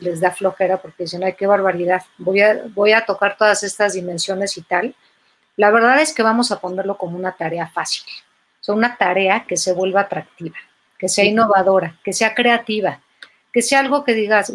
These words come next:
Speaker 1: "Guau, me urge", ¿no? De hecho, ahorita estoy ideando con, con una buena amiga, con Yoli Vázquez, rituales, tanto en vivo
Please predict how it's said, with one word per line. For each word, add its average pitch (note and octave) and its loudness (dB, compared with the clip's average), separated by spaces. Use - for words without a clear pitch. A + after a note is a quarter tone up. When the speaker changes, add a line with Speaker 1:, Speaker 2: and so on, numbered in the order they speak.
Speaker 1:
"Guau, G#3 4
me G3 -2
urge", G#3 -6
¿no? A3+ 2
De G3 -2
hecho, G#3 -4
ahorita G#3+ -4
estoy G#3 -6
ideando G3+ -2
con, E3+ -8
con F3+ -2
una G3+ 2
buena G3 2
amiga, F#3 -2
con E3+ -8
Yoli F3+ -2
Vázquez, F3 -4
rituales, G#3+ 0
tanto G3+ 0
en G#3 0
vivo A#3+ 2